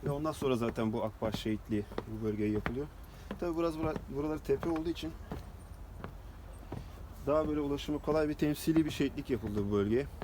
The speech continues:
Size bahsettiğim olay arkadaşlar, o gün gerçekten çok kötü bir an yaşanıyor. Bütün yaralı askerlerimiz, yani tedavisi çok zor askerlerimiz kahpece bir şekilde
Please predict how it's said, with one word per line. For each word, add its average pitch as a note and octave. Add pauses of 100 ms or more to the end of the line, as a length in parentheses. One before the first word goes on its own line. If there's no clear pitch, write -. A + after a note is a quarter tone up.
(1700)
Size F3
bahsettiğim F3+
olay E3
arkadaşlar, E3 (140)
o F3+
gün E3+ (160)
gerçekten E3
çok F3
kötü D3+
bir D3 (1400)
an C#3+
yaşanıyor. A2 (760)
Bütün E3
yaralı D3
askerlerimiz, C#3 (920)
yani A2 (1000)
tedavisi D#3+
çok E3+
zor C#3+
askerlerimiz C3+ (520)
kahpece D3+
bir C3
şekilde B2